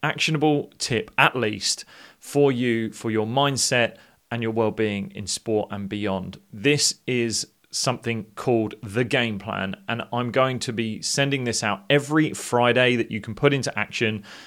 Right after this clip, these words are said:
and something that can maybe be put in over the next week or so, maybe even over the weekend. I will be sending this out to only the people that subscribe to this,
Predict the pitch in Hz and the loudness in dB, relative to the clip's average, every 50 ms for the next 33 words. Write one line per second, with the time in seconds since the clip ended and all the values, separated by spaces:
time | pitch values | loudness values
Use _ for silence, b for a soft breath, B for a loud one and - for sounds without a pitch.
0 | B B - - 110 101 - - 120 117 - 113 113 110 107 - - 107 104 98 | B B -12 -8 -6 -4 -2 -2 -2 0 -2 -2 -2 -2 -4 -6 -4 -2 -2 -2
1 | - - - _ - - 107 101 104 104 98 101 104 101 98 98 - - - 104 | -4 -6 -14 _ -8 -6 -4 -2 -2 -2 -2 -2 -4 -6 -6 -8 -6 -6 -4 -4
2 | 98 95 - - 107 101 98 98 98 98 98 - - 101 101 87 92 95 95 95 | -4 -4 -4 -2 0 0 2 2 0 -2 -2 -4 -4 -4 -4 -2 -2 -4 -4 -4
3 | - - - - 165 160 156 - 160 139 - - 143 131 123 120 127 127 117 - | -6 -4 0 4 4 4 4 4 2 2 4 4 4 4 4 4 2 0 -2 -2
4 | 123 - 107 117 104 - 104 107 92 98 104 104 95 104 104 95 - - 110 98 | -2 -4 -4 -4 -2 -2 -2 -2 -2 -2 -2 0 0 0 -2 -2 -4 -4 -4 -4
5 | 92 92 - - - B B B B B B B B B B _ _ _ - 127 | -4 -4 -8 -12 -16 B B B B B B B B B B _ _ _ 4 6
6 | 135 139 143 139 131 139 139 117 113 123 117 - - - 151 135 135 123 123 120 | 8 8 8 6 4 2 0 0 0 -4 -4 -2 0 2 2 2 2 2 0 0
7 | 113 113 104 - - - 113 117 110 - - - - - _ - 143 143 147 143 | 0 0 -2 -2 -2 -2 -2 -2 -2 -2 -4 -6 -8 -6 _ 4 6 6 6 6
8 | 139 127 127 123 120 120 101 - - 110 110 - 123 117 98 107 110 104 90 95 | 4 4 2 2 2 0 -2 -4 -4 -6 -2 -2 -2 -2 -2 -4 -4 -4 -4 -6
9 | - - - 107 95 - - 113 110 107 101 - - 104 98 98 95 98 - | -6 -6 -8 -8 -8 -6 -2 0 0 0 0 -2 -4 -4 -4 -4 -2 -4 -6